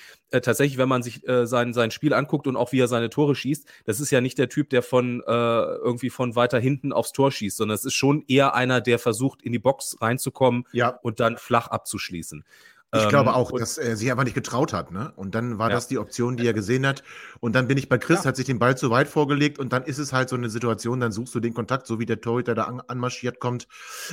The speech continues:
Speaker 2: Ähm, kann ich das sogar nachvollziehen, ob wir es jetzt gut oder schlecht finden, weiß ich nicht. Ich will ihm da jetzt nicht un-, unfaires Spiel unterstellen. Ich denke einfach, er hat in dem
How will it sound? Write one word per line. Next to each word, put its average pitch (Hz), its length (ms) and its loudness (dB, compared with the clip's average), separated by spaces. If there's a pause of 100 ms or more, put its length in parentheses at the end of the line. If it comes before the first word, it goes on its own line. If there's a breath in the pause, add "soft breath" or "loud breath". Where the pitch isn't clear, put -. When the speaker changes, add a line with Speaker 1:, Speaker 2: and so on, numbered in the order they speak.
Speaker 2:
Ähm, 110 360 -2
kann 127 180 -2
ich 131 100 -2
das 117 100 -4
sogar 113 180 -2
nachvollziehen, 120 460 -2
ob - 80 -8
wir 127 80 2
es 107 60 -6
jetzt 110 120 -12
gut 156 160 -2
oder 117 140 2
schlecht 135 200 -4
finden, 123 160 -4
weiß 131 180 2
ich 143 40 -2
nicht. 139 160 -2
Ich 120 100 -10
will 131 80 0
ihm 151 100 2
da 135 100 4
jetzt 127 120 -2
nicht 156 160 -6 (300)
un-, 117 280 -16 (340 loud breath)
unfaires 156 440 4
Spiel 170 240 -4
unterstellen. 165 520 0
Ich 139 80 -12
denke 135 260 -6
einfach, 123 140 -4
er 117 60 0
hat 117 100 -4
in 117 100 -6
dem 123 240 -2